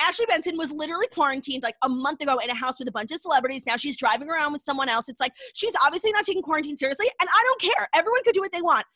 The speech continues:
But it's like, I go see you for one minute and I get canceled. Like, where is the outrage?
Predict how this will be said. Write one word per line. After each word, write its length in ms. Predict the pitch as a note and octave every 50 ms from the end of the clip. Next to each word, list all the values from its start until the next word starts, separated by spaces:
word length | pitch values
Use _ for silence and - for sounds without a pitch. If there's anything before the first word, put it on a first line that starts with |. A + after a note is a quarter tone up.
| - - -
But 100 | A4 A4
it's 140 | G#4+ - F#4
like, 100 | F4 F4 -
I 120 | E4 F4+ F#4+
go 100 | D4+ A#4+ -
see 300 | - - A#4 A#4 G#4+ G4+
you 140 | G#4+ A4 - -
for 100 | E4+ E4
one 220 | D4 D#4+ E4+ F4+
minute 220 | F#4 F4+ E4 D4 C#4
and 100 | D4 D#4
I 140 | D4 F4 F4
get 160 | D4+ F4+ -
canceled. 420 | - G#4 E4 D4+ E4 - A#3+ A3 A#3
Like, 120 | D4+ D4 C#4+ F#4+
where 360 | A4+ A4 B4+ C#5+ B4 A4 A#4+
is 120 | C5 - -
the 220 | - C#5+ G4+ G4 - -
outrage? 840 | B4 C#5 C#5 C#5 C5+ C5 C5 C5 A#4+ A#4+ A4+ A#4 G4 D4+ C#4 -